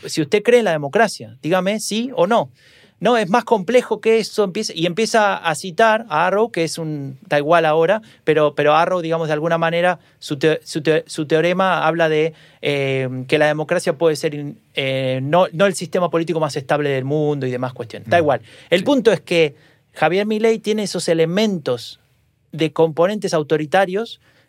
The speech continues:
Speaker 1: que tendríamos que tener incluso mucho más en cuenta
Speaker 2: Mm.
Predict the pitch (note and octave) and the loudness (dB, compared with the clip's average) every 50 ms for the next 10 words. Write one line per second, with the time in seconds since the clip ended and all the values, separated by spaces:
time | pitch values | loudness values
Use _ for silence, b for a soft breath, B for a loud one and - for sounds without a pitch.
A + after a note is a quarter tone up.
0 | b b _ - - F3+ - F#3 F3+ F3 F3+ G3+ A#3+ C4 B3 A3 F3 - E3+ D#3+ | b b _ -2 -2 0 0 0 -2 0 0 2 2 2 2 2 0 -4 -6 -6
1 | C#3 E3+ F3 F#3 F#3 F3 - - _ _ _ _ _ _ _ - D#3+ F3 E3 - | -4 -2 0 0 0 0 -2 -6 _ _ _ _ _ _ _ -8 -6 -6 -4 -2
2 | A3 - - F3 E3 E3 F#3+ B3 A#3 - - G3 G3 F#3+ - - F3+ F3+ - G#3+ | -4 -2 0 -2 -2 0 -2 -4 -4 -2 -2 -2 -2 -2 -2 -4 -6 -4 0 0
3 | G#3+ G3 F3 D#3+ F3 F#3+ D3+ | 0 0 0 0 -2 -2 -2